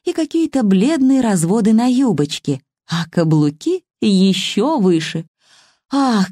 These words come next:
как хороша! Но никто не обратил на неё внимания, даже Владислав. Всех интересовал поединок старухи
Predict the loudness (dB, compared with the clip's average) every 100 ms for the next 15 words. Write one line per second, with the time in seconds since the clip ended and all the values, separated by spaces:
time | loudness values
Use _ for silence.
0 | -4 -6 -6 -10 -6 -2 -2 -4 -6 -8
1 | -8 -12 _ _ _ _ _ 0 2 4
2 | 4 2 0 -4 -2 0 0 2 0 0
3 | 0 2 4 4 4 2 2 2 2 2
4 | 0 -2 _ 0 2 2 2 0 0 -2
5 | -4 -8 -10 -14 _ _ _ _ _ _
6 | _ -10 0 0 2 0 2 0 0 0
7 | 2 0 0 2 2 2 2 -2 -6 -2
8 | 0 -2 -2 -6